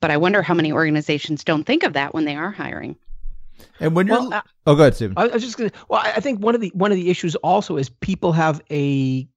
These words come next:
Speaker 3: confused notion of what innovation is. I mean, innovation is not the same thing as creativity. Uh, innovation is an end-to-end process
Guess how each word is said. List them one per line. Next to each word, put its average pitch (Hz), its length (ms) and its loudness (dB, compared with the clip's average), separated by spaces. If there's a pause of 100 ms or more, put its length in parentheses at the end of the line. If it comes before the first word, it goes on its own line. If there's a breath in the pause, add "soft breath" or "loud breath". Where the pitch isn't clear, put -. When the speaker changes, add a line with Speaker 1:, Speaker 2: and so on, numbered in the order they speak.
(180)
Speaker 3:
confused 180 640 2
notion 147 360 4
of 123 100 -2
what 127 320 -2
innovation 127 560 -2
is. 196 340 0
I 160 40 -8
mean, 135 140 0
innovation 180 640 2
is 120 180 0
not 127 500 0 (320 soft breath)
the 147 80 2
same 143 340 2
thing 196 380 2
as 117 200 -4
creativity. 107 840 -6 (500 loud breath)
Uh, 113 280 0 (140)
innovation 165 640 4
is 131 120 0
an 131 80 0
end-to-end 147 640 -2
process 127 920 -2